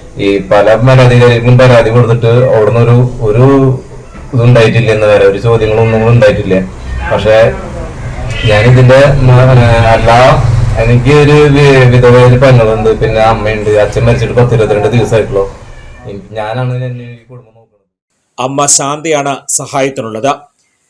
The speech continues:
Speaker 2: സി ഐക്കും പോലീസുകാരനുമെതിരെ നടപടി ആവശ്യപ്പെട്ട് മുഖ്യമന്ത്രി, മനുഷ്യാവകാശ കമ്മീഷൻ, ഡി ജി പി, പട്ടികജാതി ക്ഷേമ വകുപ്പ് എന്നിവർക്ക് പരാതി നൽകിയിട്ടുണ്ട്.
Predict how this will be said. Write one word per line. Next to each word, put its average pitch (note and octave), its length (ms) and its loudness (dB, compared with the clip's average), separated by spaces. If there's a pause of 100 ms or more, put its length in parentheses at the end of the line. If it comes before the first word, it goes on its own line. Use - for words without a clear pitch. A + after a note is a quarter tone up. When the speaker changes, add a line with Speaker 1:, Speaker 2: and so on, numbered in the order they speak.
(200)
Speaker 2:
സി G3 360 -2
ഐക്കും A#3+ 400 -4
പോലീസുകാരനുമെതിരെ G3 920 0
നടപടി E3 440 -4
ആവശ്യപ്പെട്ട് F3 560 -2
മുഖ്യമന്ത്രി, D#3+ 720 -8
മനുഷ്യാവകാശ D#3 640 -4
കമ്മീഷൻ, D3+ 500 -8 (420)
ഡി C3+ 180 0
ജി D#3 180 -4
പി, D#3+ 240 -4
പട്ടികജാതി D3 500 -4
ക്ഷേമ D3 340 -6
വകുപ്പ് D#3 400 -2
എന്നിവർക്ക് D3 480 -6 (100)
പരാതി C3+ 280 -4
നൽകിയിട്ടുണ്ട്. C3 600 -6